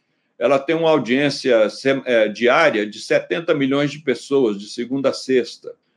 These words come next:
mas também ainda não tem um viés de educação política como eu sonharia.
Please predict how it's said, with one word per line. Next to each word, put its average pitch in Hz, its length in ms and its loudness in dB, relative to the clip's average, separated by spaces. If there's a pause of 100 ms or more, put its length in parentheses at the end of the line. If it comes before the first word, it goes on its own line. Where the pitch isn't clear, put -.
(180)
mas 139 260 -2
também 160 460 2
ainda 165 420 2
não 170 340 -2
tem 170 340 0
um 170 140 0
viés 139 540 4
de 117 60 0
educação 113 500 -2
política 113 580 -2
como 139 580 -2
eu 123 140 0
sonharia. 101 760 0